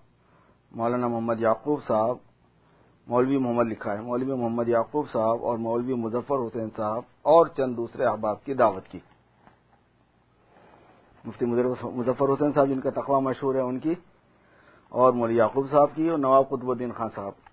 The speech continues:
نواب قطب الدین صاحب نے کی، نواب قطب الدین خان نے شاہ اسحاق صاحب کی، یعقوب صاحب کی، مظفر حسین صاحب کی دعوت کی، اور دوسروں کی بھی کی ان کے ساتھ۔ شاہ اسحاق صاحب نے منظور فرما لی،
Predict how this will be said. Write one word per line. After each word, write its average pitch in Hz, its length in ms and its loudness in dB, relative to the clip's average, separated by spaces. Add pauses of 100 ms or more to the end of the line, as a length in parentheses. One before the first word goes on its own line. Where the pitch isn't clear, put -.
(160)
نواب 147 320 6
قطب 131 180 -2
الدین 131 260 2
صاحب 123 280 8
نے 147 280 6
کی، 117 240 -4 (840)
نواب 131 240 4
قطب 123 220 -4
الدین 127 240 -2
خان 123 320 2
نے 175 200 2
شاہ 160 180 4
اسحاق 143 440 4
صاحب 156 280 2
کی، 180 80 -8
یعقوب 147 420 -2
صاحب 147 200 0
کی، 165 80 -4
مظفر 139 300 -2
حسین 123 240 -6
صاحب 117 200 -8
کی 143 60 -8
دعوت 95 260 -8
کی، - 160 -20 (1500)
اور 117 180 0
دوسروں 120 280 -4
کی 127 120 -2
بھی 123 140 -2
کی 127 120 -4
ان 120 120 -2
کے 120 160 -2
ساتھ۔ 117 180 -4 (2250)
شاہ 139 240 8
اسحاق 147 380 8
صاحب 165 260 10
نے 175 100 6
منظور 131 320 4
فرما 131 300 4
لی، 131 120 2